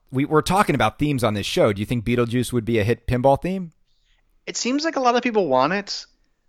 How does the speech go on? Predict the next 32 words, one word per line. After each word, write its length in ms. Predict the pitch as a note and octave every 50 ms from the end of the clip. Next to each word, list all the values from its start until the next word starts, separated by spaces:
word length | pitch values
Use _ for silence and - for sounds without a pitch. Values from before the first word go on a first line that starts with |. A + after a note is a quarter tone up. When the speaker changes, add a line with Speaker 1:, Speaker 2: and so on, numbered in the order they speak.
| _ _ -
Speaker 2:
Um, 240 | - C3+ C3 C3+
that's 320 | C3+ D3+ F#3+ G3 - - -
one. 480 | G3 G3+ G3 G3 G3 F#3+ F3+ D#3 - _
<sighs> 40 | - - - _ _ _ _ _ - - - - - _ _ _ _ _ _ _ _ _ _ _ _ _ _ _ _ _ _ - - - - - - - - - -
It, 160 | - F#3+ G3
it's, 160 | G3+ F#3 -
uh, 120 | - - - - - - - _ _ _ - - - - _ _ _ _ _ _ _ _ _ _ _ _ _ _ _ _ _ _ - -
not 280 | D#3 F3+ G#3 A#3 G#3+
for 180 | - - G#3 F#3+
me. 460 | E3+ E3 E3+ F3+ F#3+ G3+ G#3+ G3+ - - -
I 80 | - D3+
mean, 220 | D#3+ D#3+ D#3 D#3
I, 240 | D3 D3 D3+ D3+ D#3
I 40 | D#3
think 220 | - F#3 F3+ -
about 300 | E3+ E3 E3 D3 C#3+ -
that 360 | D3 C#3+ C#3 C3+ C3 B2 -
and 140 | - B2 B2+
I'm 140 | B2 B2 B2
like, 120 | A#2+ -
"Okay, 200 | C3+ C3+ - C#3+
that's 220 | B2+ B2+ C3 - D#3
a 40 |
movie 340 | C#3+ C3 C3 C3 B2 C3 B2 A2+
that 340 | A2+ A#2 A2+ A2 G#2+ -
I 60 | - A2
saw 340 | - - B2+ A#2 A#2 A2+
on 120 | A2+ A2 G#2+
video 440 | G2+ A#2 A2+ A2+ G#2+ G#2 G#2 G#2+ G#2+
thirty 300 | - B2 B2 A#2 A#2+ A#2+
years 240 | A#2 A#2 A2 G#2
ago 460 | G2+ G2 G#2+ G2+ G2 G2 G2 F#2+ -